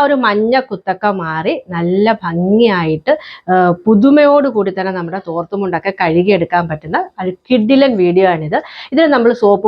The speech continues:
പൊടി ഉപയോഗിക്കുന്നില്ല, കാരം ഉപയോഗിക്കുന്നില്ല, വളരെ ഈസി ആയിട്ടാണ്, വാഷിംഗ് മെഷീനിൽ പോലും നമ്മളിത് കഴുകുന്നില്ല കേട്ടോ, നല്ല ഈസി ആയിട്ടാണ് കഴുകിയെടുക്കുന്നത്. ഈ ഒരു രീതിയിൽ നിങ്ങൾ വെള്ള മുണ്ടുകളൊക്കെ ക്ലീൻ ചെയ്തെടുത്താൽ എന്നും എപ്പോഴും നമുക്ക് നല്ല പുതുമയോട് കൂടി നല്ല വെള്ള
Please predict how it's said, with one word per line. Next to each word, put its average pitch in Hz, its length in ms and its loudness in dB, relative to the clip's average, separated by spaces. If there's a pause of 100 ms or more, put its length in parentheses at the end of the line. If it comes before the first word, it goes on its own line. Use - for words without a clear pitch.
പൊടി 233 200 4
ഉപയോഗിക്കുന്നില്ല, 214 480 2 (180)
കാരം 190 440 0
ഉപയോഗിക്കുന്നില്ല, 190 600 -4 (360)
വളരെ 202 200 4 (200)
ഈസി 262 260 0 (120)
ആയിട്ടാണ്, 190 380 0 (260)
വാഷിംഗ് 277 300 2
മെഷീനിൽ 277 300 0
പോലും 269 220 4
നമ്മളിത് 208 340 0
കഴുകുന്നില്ല 185 480 0
കേട്ടോ, 233 140 -2 (100)
നല്ല 180 220 -2 (180)
ഈസി 208 180 -4 (100)
ആയിട്ടാണ് 180 280 -2 (140)
കഴുകിയെടുക്കുന്നത്. 175 720 0 (360)
ഈ 320 120 4
ഒരു 370 60 4 (100)
രീതിയിൽ 262 220 2 (140)
നിങ്ങൾ 214 140 2 (180)
വെള്ള 196 260 2 (140)
മുണ്ടുകളൊക്കെ 185 600 -2
ക്ലീൻ 175 280 -4
ചെയ്തെടുത്താൽ 185 420 -4 (160)
എന്നും 214 360 2 (220)
എപ്പോഴും 285 460 0
നമുക്ക് 185 260 -4 (320)
നല്ല 196 240 2 (100)
പുതുമയോട് 240 600 2
കൂടി 190 280 0
നല്ല 180 180 -2 (120)
വെള്ള 180 400 2